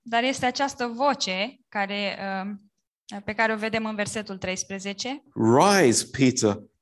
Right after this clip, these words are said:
Speaker 2: kill and eat."
Speaker 1: "Petre, scoală-te, taie și mănâncă."
Speaker 2: Now, This verse doesn't say who it is that's speaking to him.
Speaker 1: Acest verset nu zice cine îi vorbește.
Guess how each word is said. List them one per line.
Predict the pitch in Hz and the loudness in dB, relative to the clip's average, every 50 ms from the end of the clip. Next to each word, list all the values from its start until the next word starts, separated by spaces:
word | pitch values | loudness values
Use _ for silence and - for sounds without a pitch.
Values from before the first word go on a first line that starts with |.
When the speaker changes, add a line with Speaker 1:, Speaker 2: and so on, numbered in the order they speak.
| _ | _
Speaker 2:
kill | _ - - 185 139 135 135 123 123 123 120 - - | _ -6 0 4 6 6 8 8 6 6 4 2 2
and | - 120 113 110 107 107 | 2 2 2 2 2 2
eat." | - 107 117 110 85 - - - - - - _ _ _ _ _ _ _ _ _ _ _ - - _ _ _ _ | 2 2 2 2 2 0 -2 -4 -4 -4 -10 _ _ _ _ _ _ _ _ _ _ _ -18 -18 _ _ _ _
Speaker 1:
"Petre, | - 262 277 269 269 - - 180 | 0 0 0 0 0 -4 -6 -8
scoală-te, | 175 - - - 254 269 302 320 302 294 294 285 285 262 262 262 262 | -8 -10 -4 0 4 4 4 6 4 2 0 0 -2 -2 -4 -2 0
taie | - 240 240 233 233 226 233 | 2 2 4 2 2 0 -2
și | - - 240 | -4 -4 -4
mănâncă." | 220 214 214 220 233 233 202 175 - 160 170 170 - _ _ _ _ _ _ _ _ _ _ _ _ | -2 -2 -2 -2 -2 -4 -6 -6 -8 -10 -10 -10 -14 _ _ _ _ _ _ _ _ _ _ _ _
Speaker 2:
Now, | _ - - - 90 87 - - - _ _ _ _ _ - - 113 | _ -2 0 0 0 -2 -4 -8 -14 _ _ _ _ _ -14 -8 0
This | 110 160 208 202 - | 2 2 2 2 0
verse | - 170 165 151 139 123 113 110 - - | -2 0 2 4 4 4 4 2 -2 -2
doesn't | - 117 101 101 113 - | 0 0 0 0 0 -2
say | - - - - 113 104 101 101 95 92 - _ _ - | -2 -2 -2 2 2 4 4 2 2 -2 -6 _ _ -4
who | - - 160 156 | 2 4 6 6
it | 139 113 | 6 6
is | 127 135 143 131 92 - | 4 2 2 0 -4 -6
that's | - 85 - - - | -8 -8 -6 -6 -6
speaking | - - - 110 95 - - 90 82 - | -6 -6 -4 -6 -6 -4 -4 -6 -6 -6
to | - 80 | -6 -10
him. | 80 76 76 78 101 - - _ _ _ _ _ _ | -8 -8 -8 -8 -8 -10 -14 _ _ _ _ _ _
Speaker 1:
Acest | - 226 226 - 240 233 220 | -4 -4 -2 -2 -2 -4 -2
verset | 208 226 220 - - 254 233 214 | -2 -2 -2 -2 -2 -4 -4 -2
nu | 233 247 269 | -2 -2 -2
zice | 262 240 254 240 - - 214 208 | -2 -2 -4 -4 -2 -2 -2 -4
cine | 208 214 - - 240 226 233 233 220 | -4 -4 -4 -2 -2 -2 0 0 0
îi | 214 208 | 0 -2
vorbește. | 185 196 202 196 196 175 180 180 180 - - 226 233 285 - - _ | 0 -2 -2 -2 -2 -4 -4 -4 -4 -6 -4 -4 -4 -4 -4 -8 _